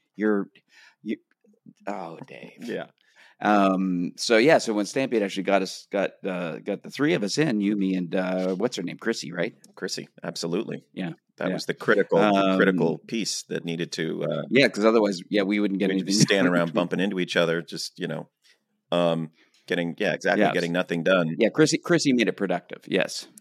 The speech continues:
Speaker 2: This was a, uh, let's be clear on what it wasn't. This was
Speaker 1: Mm-hmm.
Speaker 2: not a U F O convention.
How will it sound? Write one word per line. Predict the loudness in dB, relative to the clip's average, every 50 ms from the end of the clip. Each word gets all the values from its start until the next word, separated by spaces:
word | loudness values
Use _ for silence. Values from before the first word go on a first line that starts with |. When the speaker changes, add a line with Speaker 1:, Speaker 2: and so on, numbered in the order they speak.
| -6
Speaker 2:
This | -2 0 0 0 0 2
was | 4 6 6 6 6 4 0 -6 -6 _ -4
a, | -2 0 0 2 0 0 0
uh, | -2 -2 -2 -2 -4 -6 -8 _ -20 -20 _ _ _ _ _ -2
let's | -2 0 0 0
be | 0 -2 -2
clear | 0 2 4 4 4
on | 4
what | 4 2 2
it | 0 -2
wasn't. | -4 -2 2 2 2 2 2 -2 -4 -6 _ -12 -14 -14 -14 _ _ _ _ _ _ _ _ _ _ _ _ _ _ _ _
This | -8 -6 -4 -4
was | -4 -4 -4
Speaker 1:
Mm-hmm. | -4 -2
Speaker 2:
not | 2 4 4 6 4 4 2 -2 -10 -10 -12 _ _ _ _ _ _ _ _ _ _ _ _ _ _ _
a | -4 -4
U | -2 -2 0 2 2 2
F | 2 2 2
O | 0 0
convention. | 0 -4 -6 -6 -4 -4 -6 -6 -8 -10 -12 -14